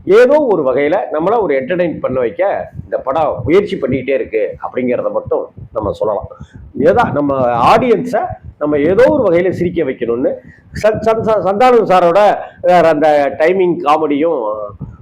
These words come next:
ஓரளவு ஒர்க் அவுட் ஆயிருக்கு. தம்பி ராமையாவுடைய வழக்கமான அலப்பறைகள், சப்தங்கள்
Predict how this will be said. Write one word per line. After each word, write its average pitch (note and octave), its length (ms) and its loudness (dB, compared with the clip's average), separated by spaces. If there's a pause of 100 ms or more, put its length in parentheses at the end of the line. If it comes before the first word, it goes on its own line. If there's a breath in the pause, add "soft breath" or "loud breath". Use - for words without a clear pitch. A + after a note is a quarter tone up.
ஓரளவு C3+ 800 0
ஒர்க் A#2+ 200 -4
அவுட் A#2+ 160 -2
ஆயிருக்கு. A2 380 -2 (280 loud breath)
தம்பி G#3+ 280 -2
ராமையாவுடைய D3 1120 2
வழக்கமான D3 640 0
அலப்பறைகள், C#3 520 -2
சப்தங்கள் C3+ 580 -6